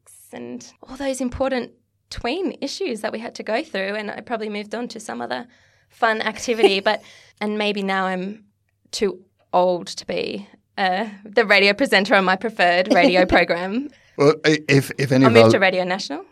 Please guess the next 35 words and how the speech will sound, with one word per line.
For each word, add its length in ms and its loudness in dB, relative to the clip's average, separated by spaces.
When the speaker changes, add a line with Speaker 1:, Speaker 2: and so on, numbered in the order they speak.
Speaker 3:
Yeah, 160 6
<laughs> 240 2
yeah, 100 6
Radio 340 2
National. 160 0
Yeah, 220 2
o-, 240 4
obvious 320 4
step 280 -2
up. 260 -6
Uh, 300 6
Speaker 1:
<laughs> 40 -4
Speaker 3:
if 140 6
any 180 4
of 140 8
our 400 8
listeners 440 0
are 200 2
listening 460 -2
in 360 -4
Kempsey 640 -4
and 240 -4
remember 720 2
this 460 -4
radio 400 0
show, 480 -4
uh, 320 0
or 540 4
indeed 400 0
would 120 -2
like 360 -2
to 300 -2
push 360 -2
for 500 -2
a, 280 -4